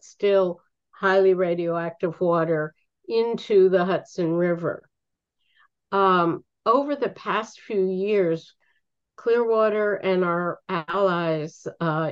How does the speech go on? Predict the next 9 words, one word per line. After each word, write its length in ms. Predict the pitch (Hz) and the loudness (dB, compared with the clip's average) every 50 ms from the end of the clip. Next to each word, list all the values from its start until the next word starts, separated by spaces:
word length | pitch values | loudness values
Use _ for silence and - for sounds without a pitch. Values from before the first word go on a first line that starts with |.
| - - | -6 -4
in 380 | - 180 185 180 175 170 175 175 | -2 0 2 2 2 2 2 2
the 360 | 170 165 175 190 185 180 175 _ _ _ _ _ _ _ | 0 0 0 0 0 -2 -4 _ _ _ _ _ _ _
stock, 400 | - - - - - 214 220 220 | -20 -20 -12 -6 -4 0 4 6
we 240 | 196 202 196 196 190 | 6 6 6 4 2
became 520 | 175 196 185 - - 214 196 196 196 190 | 0 -4 -8 -8 -6 -2 0 2 2 2
aware 800 | 170 175 180 190 202 202 208 208 202 208 208 202 202 196 185 - - | 2 2 2 2 0 0 0 0 0 2 2 2 2 0 0 -2 -2
of 480 | 185 185 180 170 180 175 180 175 170 - _ _ _ _ _ _ _ _ - 175 | -4 -2 -2 -2 -2 -4 -6 -8 -10 -14 _ _ _ _ _ _ _ _ -8 -6
that 300 | 175 180 180 - - - _ _ | -4 -4 -4 -4 -6 -10 _ _
plan. 680 | - 226 226 226 226 214 202 190 170 143 131 151 151 - | -6 -4 -2 -2 0 0 0 0 0 -2 -4 -6 -8 -10